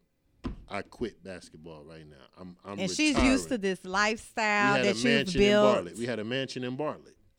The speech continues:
Speaker 1: Had
Speaker 2: Oh,
Speaker 1: a
Speaker 2: my.
Speaker 1: big house in Bartlett. Had a navigator. I, I
Speaker 2: Mm-hmm.
Speaker 1: was, I was
Speaker 2: Doing it.
Speaker 1: living a baller's life. Now, I was a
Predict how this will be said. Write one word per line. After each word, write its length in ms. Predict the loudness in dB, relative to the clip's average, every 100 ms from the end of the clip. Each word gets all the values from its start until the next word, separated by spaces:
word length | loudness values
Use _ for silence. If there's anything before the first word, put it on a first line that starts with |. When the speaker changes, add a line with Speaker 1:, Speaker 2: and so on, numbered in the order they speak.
| -10
Speaker 1:
Had 160 | -8 -8
Speaker 2:
Oh, 40 |
Speaker 1:
a 20 |
Speaker 2:
my. 420 | -10 -12 -12 -12 -4
Speaker 1:
big 300 | 2 2 0
house 300 | -2 -2 -2
in 100 | -8
Bartlett. 440 | -6 -6 -6 -8 -14 -20 _ _ _
Had 200 | -12 -10
a 40 | -8
navigator. 1080 | 2 4 6 4 2 0 2 2 0 -2 -6
I, 40 | -10
I 40 |
Speaker 2:
Mm-hmm. 280 | -6 -4 -2
Speaker 1:
was, 220 | -4 -6 -8
I 60 | 0
was 140 | 2 2
Speaker 2:
Doing 140 | 2
it. 40 | 0
Speaker 1:
living 240 | 0 -2
a 60 | -2
baller's 540 | -2 0 2 0 -2
life. 120 | -8 -10 -16 -6
Now, 220 | -6 -6 -6
I 100 | -2
was 240 | 0 -2
a 80 | -6